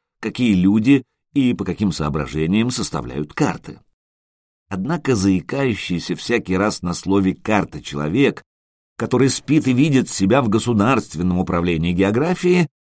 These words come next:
это нечто. Заикался он, конечно, не всегда, но на слове «карта» постоянно. «А тва-, тв-, тв-, твоя специализация?» — спросил сосед. «Театральное искусство».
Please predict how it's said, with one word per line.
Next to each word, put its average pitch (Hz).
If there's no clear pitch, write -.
это 135
нечто. -
Заикался 101
он, 80
конечно, 87
не 85
всегда, 147
но 180
на 151
слове 82
«карта» 85
постоянно. -
«А 85
тва-, 95
тв-, 92
тв-, -
твоя 110
специализация?» — 147
спросил 131
сосед. 120
«Театральное 87
искусство». 82